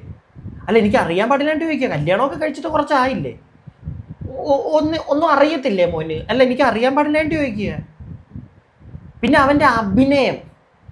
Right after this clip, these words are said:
എന്തോ ഇങ്ങനെയാണോടെ ഒരു സാധനമൊക്കെ? അല്ല, ഇങ്ങനെയാണ്, നമുക്കറിയാൻ പാടില്ല. കല്യാണം കഴിച്ചവര് പറ, ഇങ്ങനെ ആയിരിക്കുമോ? ചേട്ടന്മാരെ അല്ലെങ്കിൽ ചേച്ചിമാരെ നിങ്ങൾ പറ, ചേച്ചിമാരോടാ. നിങ്ങൾ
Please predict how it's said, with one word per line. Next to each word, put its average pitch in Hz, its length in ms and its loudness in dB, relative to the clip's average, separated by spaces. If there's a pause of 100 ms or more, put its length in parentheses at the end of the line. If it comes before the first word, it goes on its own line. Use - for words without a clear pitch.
(300)
എന്തോ 311 280 4 (360)
ഇങ്ങനെയാണോടെ 262 880 4
ഒരു 185 140 4 (100)
സാധനമൊക്കെ? 190 680 2 (480)
അല്ല, 262 160 2
ഇങ്ങനെയാണ്, 302 340 2 (100)
നമുക്കറിയാൻ 240 480 0
പാടില്ല. 254 260 2
കല്യാണം 180 300 0
കഴിച്ചവര് 240 300 0
പറ, 170 80 -2 (560)
ഇങ്ങനെ 311 280 4
ആയിരിക്കുമോ? 190 380 0 (680)
ചേട്ടന്മാരെ 254 460 4
അല്ലെങ്കിൽ 226 260 0
ചേച്ചിമാരെ 226 360 0 (100)
നിങ്ങൾ 202 140 0 (100)
പറ, 156 100 -2 (400)
ചേച്ചിമാരോടാ. 208 580 4 (420)
നിങ്ങൾ 202 200 4